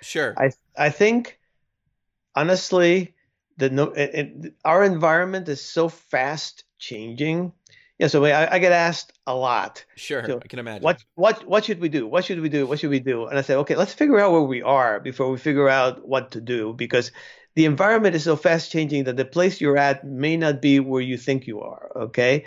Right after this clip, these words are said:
Speaker 1: Sure.
Speaker 2: And I, and I think if somebody disagrees with you very vehemently,
Speaker 1: Yep.
Speaker 2: the first question you ought to ask is, Huh,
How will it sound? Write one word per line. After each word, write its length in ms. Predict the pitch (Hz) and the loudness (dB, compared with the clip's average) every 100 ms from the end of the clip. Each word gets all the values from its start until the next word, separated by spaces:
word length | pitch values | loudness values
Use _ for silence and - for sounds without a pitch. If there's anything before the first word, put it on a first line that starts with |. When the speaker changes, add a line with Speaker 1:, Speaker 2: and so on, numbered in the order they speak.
| - | -10
Speaker 1:
Sure. 260 | - 143 101 | -10 -6 0
Speaker 2:
And 120 | 165 | 2
I, 80 | 170 - - | 2 -2 -2
and 80 | 160 | 0
I 80 | 156 | 2
think 380 | 208 214 214 - _ _ _ _ _ | 4 2 0 -16 _ _ _ _ _
if 140 | 170 - | -4 0
somebody 500 | - 202 214 233 233 | 2 2 2 0 -2
disagrees 880 | 190 170 160 139 151 170 202 220 - | -4 -4 -2 0 -2 -2 -4 -6 -6
with 200 | 233 202 | -6 -4
you 320 | 196 208 220 | 0 0 2
very 240 | 151 151 | 4 6
vehemently, 800 | 135 139 131 165 175 190 214 233 - _ - - | 4 4 4 2 0 2 2 0 -8 _ -20 -4
Speaker 1:
Yep. 80 | |
Speaker 2:
the 60 | 160 | -4
first 320 | - 190 202 - | 2 2 2 2
question 360 | 196 202 175 | 2 4 0
you 120 | 160 160 | 4 4
ought 160 | 165 | 2
to 80 | 165 | 0
ask 380 | 170 175 180 - | 0 0 -2 -2
is, 320 | 139 143 - _ _ | 0 0 -4 _ _
Huh, 300 | - 185 131 | -4 -2 -2